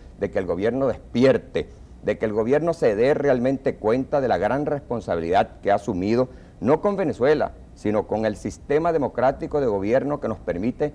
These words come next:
vivir en libertad, para que cese esta especie de ahuecamiento asfixiante que se está traduciendo en un gran escepticismo general y para que, como decía Eduardo Fernández, se despierte el ánimo de trabajo que parece que ha caído en estado de letargo en Venezuela.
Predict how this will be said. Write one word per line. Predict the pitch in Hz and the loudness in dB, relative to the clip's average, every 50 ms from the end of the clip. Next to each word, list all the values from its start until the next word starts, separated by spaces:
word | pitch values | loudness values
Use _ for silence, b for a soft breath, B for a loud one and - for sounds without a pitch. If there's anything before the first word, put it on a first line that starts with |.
| - - | -8 -14
vivir | - 85 90 85 90 117 123 | -10 -8 -6 -6 -4 -2 -2
en | 139 143 | -2 -2
libertad, | 131 107 92 78 73 - - 113 120 117 - - B B B B B B - | -2 -2 -2 -4 -2 2 4 4 4 4 0 -4 B B B B B B -2
para | - 107 110 107 107 - | 2 4 4 4 2 2
que | 104 110 110 107 - - - | 2 2 2 2 0 -4 -12
cese | - - - - 135 143 165 165 - 180 160 147 - - - - - - | -18 -8 -2 2 4 4 4 4 4 2 2 2 2 -4 -12 -20 -6 -2
esta | - 123 135 - - 147 | 0 0 0 0 0 0
especie | 135 - - - 139 151 - - 147 | 0 -2 0 0 0 2 2 0 -2
de | - 131 127 139 127 | -2 2 4 4 4
ahuecamiento | 117 110 110 117 113 110 - - 98 98 101 113 127 143 156 156 147 - - - 156 143 117 107 | 6 4 4 2 2 2 2 0 0 0 2 2 2 2 2 0 -4 -4 0 0 2 2 2 2
asfixiante | 113 - - - - 107 87 - - - 117 113 123 135 151 160 151 - 147 123 B B B B B - | 0 0 -2 -6 -6 -6 -6 -8 -10 -6 -2 0 0 0 0 -2 -2 -2 -2 -2 B B B B B -6
que | - 104 98 | -2 -2 0
se | - - 95 | 0 0 0
está | 90 - - 131 139 135 | 0 2 4 4 4 4
traduciendo | - 147 135 107 104 - 123 123 135 147 143 151 139 127 B B B B B | 4 2 0 0 -2 -2 -2 0 0 0 0 0 0 -2 B B B B B
en | - 98 101 | -2 -2 0
un | 110 127 131 | 0 2 4
gran | 139 147 147 | 4 4 4
escepticismo | 147 143 - 127 107 - - - 104 87 - 131 143 147 147 127 120 | 2 2 0 -2 -2 -2 -4 -8 -6 -4 -2 -2 0 0 0 0 0
general | 117 98 90 85 90 113 151 180 196 B B B B - | 0 0 2 4 4 4 4 4 0 B B B B -6
y | - 107 | -4 -2
para | - - 113 104 104 101 | 2 4 4 4 4 2
que, | 107 95 | 0 -2
como | - 101 95 95 | -2 0 0 2
decía | 92 90 - 127 143 151 | 0 0 2 4 4 6
Eduardo | 151 135 135 131 127 147 | 6 6 6 4 2 0
Fernández, | 160 156 156 139 113 104 95 110 B B B B | 0 0 0 0 0 -2 -2 -6 B B B B
se | - - - 117 | -8 -2 0 0
despierte | 107 98 95 - - - 135 151 170 180 175 - - - - 104 98 95 | 0 0 -2 -6 -4 0 2 4 6 6 4 2 -2 -2 0 2 2 4
el | 101 | 4
ánimo | 110 123 131 139 139 135 | 2 2 2 2 2 2
de | 127 127 | 2 0
trabajo | - 123 127 123 107 95 92 95 92 | 2 2 4 4 4 4 2 -2 -4
que | 101 92 | -4 -4
parece | - 92 92 - 131 113 | -4 -4 -4 -4 -4 -4
que | 113 113 | -4 -2
ha | 107 | 0
caído | - 113 110 107 104 | 0 0 0 0 -2
en | 104 95 | -4 -4
estado | 85 - 95 90 101 104 | -4 0 0 2 2 2
de | 95 | 2
letargo | 87 78 - 120 139 147 117 104 | 0 0 2 2 2 2 2 -2
en | 90 | -2
Venezuela. | 78 78 73 69 69 67 71 - | -2 -4 -6 -6 -8 -10 -10 -10